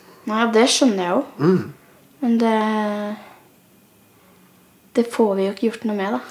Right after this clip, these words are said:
Speaker 2: Rett og slett. Og det er, det er sånn ditt liv er, og det er en ting som
Speaker 1: Mm. Det gjør jo ikke meg noe bedre å høre at de er lei seg. Øh, selv om jeg jo vil høre det, men jeg
Speaker 2: Mm.
Speaker 1: vil høre det, og så må vi jo fortsette derfra.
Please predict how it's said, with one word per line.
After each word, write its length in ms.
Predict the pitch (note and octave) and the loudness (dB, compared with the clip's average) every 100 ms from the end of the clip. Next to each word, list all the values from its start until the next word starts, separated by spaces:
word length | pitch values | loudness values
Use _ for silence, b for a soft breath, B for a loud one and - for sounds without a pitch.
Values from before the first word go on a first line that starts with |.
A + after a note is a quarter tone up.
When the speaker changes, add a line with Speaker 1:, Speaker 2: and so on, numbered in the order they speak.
| B B B B - - - | B B B B -18 -14 -8
Speaker 2:
Rett 320 | - - - | -8 -8 -10
og 60 | - | -10
slett. 300 | - - - | -10 -12 -12
Og 140 | - A2+ | -6 -2
det 100 | G#2+ | 0
er, 220 | G#2 G2 | 0 0
det 160 | G2+ G#2 | 0 0
er 160 | G#2 | 0
sånn 240 | - G2+ F#2 | -2 -2 -2
ditt 220 | F#2 - | -6 -4
liv 140 | F2+ F2+ | -4 -2
er, 160 | F#2+ | -2
og 80 | G2 | -4
det 120 | F#2+ F#2+ | -4 -4
er 320 | F#2 F2 E2+ | -4 -6 -6
en 300 | E2+ E2 D#2+ | -8 -10 -10
ting 300 | - F2 E2+ | -10 -10 -8
som 400 | - F2+ F2 E2+ - B B | -8 -6 -8 -10 -16 B B
Speaker 1:
Mm. 320 | B B3 A3+ | B 2 2
Det 160 | B3 A#3+ | 2 6
gjør 220 | A3+ G#3+ | 6 6
jo 60 | G#3 | 2
ikke 100 | C4 B3 | 2 2
meg 220 | G#3 G3+ | 2 0
noe 80 | G3+ | -4
bedre 460 | G#3 G3 F#3+ G#3 A3 - - | -2 -2 -2 -2 -4 -6 -8
å 160 | - A3+ | -2 2
høre 220 | G#3 G3+ | 2 -2
at 80 | G#3 | -4
de 60 | G3+ | -6
er 140 | G3 | -4
lei 60 | F#3+ G3 | -6 -8
seg. 220 | - A#3 A#3+ - _ | -6 -6 -6 -16 _
Øh, 300 | - - A#3+ | -6 -4 -2
selv 240 | - A3+ | 0 2
om 60 | G#3+ | 0
jeg 300 | G#3 G#3+ G#3+ | 0 0 0
jo 140 | G#3+ G#3+ G#3+ A3 | 0 0 0 2
vil 160 | G#3+ | 0
høre 300 | A3 G#3 F#3 | 2 0 0
det, 140 | G#3+ A#3 - | -2 -2 0
men 160 | A3+ | 2
jeg 80 | G#3+ | 4
Speaker 2:
Mm. 60 | G#3+ | 2
Speaker 1:
vil 80 | A3 | 2
høre 240 | G#3+ G3+ | 0 0
det, 140 | G3+ G3+ - | -2 -2 -2
og 80 | |
så 200 | G#3+ G#3+ G3+ - B B B B B B B - - | -4 -2 -2 -4 B B B B B B B -20 -10
må 300 | - A#3 G#3+ | -2 2 2
vi 80 | G3+ | 2
jo 120 | F#3+ G3 | -2 -4
fortsette 720 | - - - A3+ - - - | -10 -18 -6 -6 -6 -10 -8
derfra. 320 | - - - | -8 -4 -2